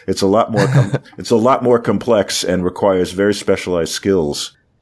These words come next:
Speaker 2: Yeah, and it's almost like you're actually playing chess against, like, uh, three or four different grandmasters at the same time, because, like you said there, you've got to appeal to many different audiences, the consumer, the physician,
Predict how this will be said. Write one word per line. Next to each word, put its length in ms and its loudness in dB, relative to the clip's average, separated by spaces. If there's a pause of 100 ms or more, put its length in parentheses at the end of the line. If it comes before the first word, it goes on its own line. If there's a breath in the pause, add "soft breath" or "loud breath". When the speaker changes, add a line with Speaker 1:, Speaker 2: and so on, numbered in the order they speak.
Speaker 2:
Yeah, 320 0
and 100 0
it's 140 -2
almost 340 0
like 300 0
you're 340 2
actually 300 -2
playing 300 -4
chess 460 -2
against, 600 -4
like, 440 -4
uh, 440 -2
three 280 0
or 80 0
four 240 0
different 360 -4
grandmasters 640 -2
at 80 -6
the 80 -10
same 300 -6
time, 640 -4
because, 480 -4
like 160 -2
you 60 -4
said 280 0
there, 220 0
you've 260 -4
got 100 -2
to 60 0
appeal 320 -2
to 420 0
many 240 0
different 300 -4
audiences, 540 -2
the 100 -18
consumer, 800 -2
the 440 -6
physician, 720 -2